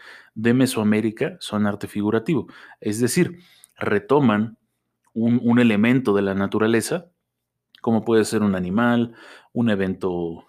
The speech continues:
eh, climático, personas, eh, eventos sociales, eh, leyendas, etcétera, etcétera, y las transformas, las transforman según una cosmovisión,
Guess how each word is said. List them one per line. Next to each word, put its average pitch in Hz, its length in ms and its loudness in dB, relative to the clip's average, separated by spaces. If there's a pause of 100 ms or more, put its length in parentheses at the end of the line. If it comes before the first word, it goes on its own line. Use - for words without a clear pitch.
(180)
eh, - 200 -18
climático, 110 800 -2 (440)
personas, 104 920 0 (100)
eh, 87 400 -8
eventos 110 600 0
sociales, 107 760 -2 (420)
eh, 90 380 -6
leyendas, 101 560 2
etcétera, 113 360 -2
etcétera, 127 380 -2 (340)
y 143 100 2
las 131 260 2
transformas, 107 960 2
las 101 240 -8
transforman 107 600 0
según 101 340 -2
una 117 380 0
cosmovisión, 95 760 -4